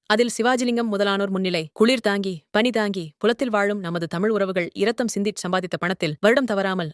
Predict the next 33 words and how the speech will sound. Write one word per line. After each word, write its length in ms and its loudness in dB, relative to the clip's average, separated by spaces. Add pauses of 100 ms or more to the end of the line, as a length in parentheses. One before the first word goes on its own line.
ஐரோப்பாவுக்கு 680 0
உல்லாசப் 420 0
பயணம் 240 -2
போகிறார்கள். 520 -2
தத்தம் 440 0
தங்கங்களுக்கும் 580 0 (160)
செல்லங்களுக்கும் 540 0
சாக்லேட்டுகளை 640 0
வாங்கி 240 -2
வந்து, 260 -4 (120)
ஐநா 380 2 (220)
சபையில் 380 0
அரும் 240 0
பெரும் 180 -4
தொண்டு 200 -4
செய்ததாக 420 -4 (100)
கதையளக்கிறார்கள். 680 -2
ஆனால், 460 4
கசப்பான 560 0
உண்மை 280 2
என்ன 160 -2
தெரியுமா? 360 -2 (220)
இன்று 280 2
வரை 340 0 (160)
எந்த 300 4
ஒரு 160 -2
தமிழ் 260 0 (100)
பெரிய 240 0
அரசியல்வாதியும் 640 -2 (220)
ஐக்கிய 360 2
நாடுகள் 380 2 (220)
மனித 360 4
உரிமை 280 2